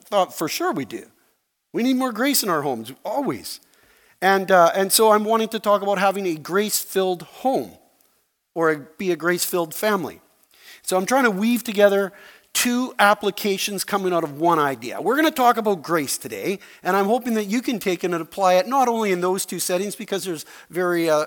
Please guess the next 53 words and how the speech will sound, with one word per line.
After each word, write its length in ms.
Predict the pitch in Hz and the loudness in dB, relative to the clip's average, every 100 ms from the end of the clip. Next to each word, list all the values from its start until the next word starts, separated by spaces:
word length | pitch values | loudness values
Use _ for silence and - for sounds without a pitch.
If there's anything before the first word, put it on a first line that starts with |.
| - | -4
uh, 280 | 151 143 110 | -4 -2 -4
nuances 640 | 170 185 214 196 180 170 - | -8 -2 2 4 2 -2 -4
to 100 | 165 | 0
what 240 | 170 165 | 2 2
your 140 | 160 | -4
family 380 | 156 170 156 151 | -2 0 0 -2
situation 560 | - 147 156 147 - 139 | -6 -8 -6 -6 -6 -6
might 160 | 143 | -6
look 180 | 147 - | -6 -6
like 220 | 123 117 | -8 -8
today 280 | - 131 120 - - - | -8 -8 -8 -14 -20 -14
that 120 | 131 | -6
doesn't 280 | 139 131 131 | -4 -4 -6
meet 160 | 135 123 | -6 -2
either 260 | 127 123 | -2 -4
of 80 | 117 | -6
those 220 | 113 107 | -8 -10
two. 260 | - 143 - _ _ _ - - - - | -8 -8 -8 _ _ _ -20 -20 -20 -12
Grace, 500 | 143 170 107 - - | 0 0 0 -6 -8
what 220 | 123 143 | -2 -2
is 200 | 123 104 | -2 -8
it? 120 | - - _ - - - | -12 -18 _ -20 -20 -6
Well, 220 | 185 254 | 2 6
if 80 | 233 | 4
you've 120 | 208 | 2
been 120 | 170 196 | 0 4
around 180 | 185 | 4
the 60 | 175 | 2
church 260 | - 175 - | -2 -4 0
long 220 | 165 160 | 0 2
enough, 200 | 160 160 | 0 0
you 80 | 165 | 0
know 120 | 185 | 0
that 100 | 165 | 0
we 80 | 147 | 0
talk 260 | 165 143 | 0 0
a 60 | 143 | 2
lot 180 | 156 185 | 2 2
about 240 | 123 120 | 0 -4
grace, 280 | 139 165 - | -2 -2 0
but 120 | 226 | -2
it's 140 | 226 | -2
not 380 | 285 339 339 - | 2 0 0 -8
spoken 320 | - 262 254 | -6 -4 -4
about 220 | 208 180 180 | 0 0 2
that 180 | 180 | 2
much 200 | 180 175 | 2 0
out 160 | 170 160 | -2 -2
in 100 | 143 | -2
our 140 | 135 | -4
community, 540 | 131 160 196 220 127 135 | -4 -12 -8 -8 -6 -4
is 160 | 202 | -4
it? 160 | 135 | -6